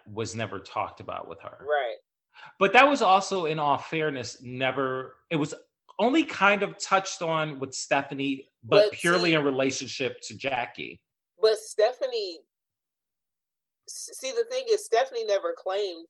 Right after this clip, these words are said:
Speaker 2: to be at one with her blackness anyway.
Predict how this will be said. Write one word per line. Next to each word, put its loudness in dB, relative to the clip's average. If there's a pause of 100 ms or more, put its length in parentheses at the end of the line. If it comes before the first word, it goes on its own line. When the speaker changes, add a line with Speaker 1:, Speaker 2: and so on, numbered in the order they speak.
Speaker 2:
to -14 (540)
be -6 (100)
at 2
one -4
with 0
her 2
blackness -2
anyway. -12